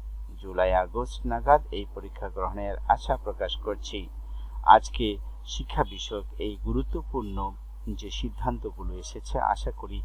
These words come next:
শিক্ষার্থী বন্ধুরা তোমরা উপকৃত হয়েছ এবং নিশ্চিত হয়েছে যে এইচএসসি পরীক্ষার রেজাল্ট,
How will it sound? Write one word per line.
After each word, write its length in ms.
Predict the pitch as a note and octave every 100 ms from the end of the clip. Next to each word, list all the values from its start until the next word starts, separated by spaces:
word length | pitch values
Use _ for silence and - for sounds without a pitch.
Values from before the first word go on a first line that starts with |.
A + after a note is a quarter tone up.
| - -
শিক্ষার্থী 460 | - C3 - A#2+ A2
বন্ধুরা 440 | F#2+ G2 F#2 F#2+ G2
তোমরা 220 | F2+ F2+
উপকৃত 480 | F#2 - A#2 - C3
হয়েছ 480 | C#3 C3 B2+ - - B2+ - - - -
এবং 420 | G2+ G2+ G#2 G#2+ G#2+ -
নিশ্চিত 520 | A2 A2+ - E3+ -
হয়েছে 440 | C3 A#2+ A2 -
যে 280 | - G2 G2 -
এইচএসসি 560 | A#2 A#2 - C#3+ - C3 -
পরীক্ষার 480 | A2 G#2+ - G#2
রেজাল্ট, 680 | F2+ F2+ - A#2+ A#2 B2 -